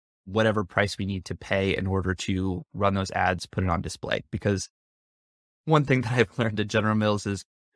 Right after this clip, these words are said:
store real estate is a very hot commodity. Everyone's fighting over those end aisle displays. Everyone walks past 'em. You know, the whole thing of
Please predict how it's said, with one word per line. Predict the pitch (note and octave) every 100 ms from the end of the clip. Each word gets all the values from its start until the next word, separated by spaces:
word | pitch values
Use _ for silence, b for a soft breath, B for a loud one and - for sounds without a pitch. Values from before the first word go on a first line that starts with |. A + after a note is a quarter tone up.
| _ _
store | - - A2 C#3
real | D#3 D#3
estate | - D#3+
is | C#3
a | G#2
very | G#2 G2+
hot | G2+ G2+ -
commodity. | - G2 G2 G#2 C#3 D#3+ -
Everyone's | A2+ A2 A#2 A#2 -
fighting | A#2 A2+ A2+ A2
over | G#2+ G#2+
those | G#2+ G#2 -
end | G#2+ G#2+ G#2+ - b b _ _ -
aisle | A#2 A2+ A#2+
displays. | G#2 A2 - A2+ A2+ G#2+ -
Everyone | G#2+ G#2 A#2 A2+ A2+ A2 G#2+
walks | G#2 G2+ A2+ -
past | - G#2 G2 -
'em. | G#2 G#2 G#2 - -
You | G#2 G#2+
know, | A2 G#2+
the | G#2
whole | G2+ A2 G#2+ G2+ F#2 _ _ _
thing | G#2+ G#2
of | G#2 G2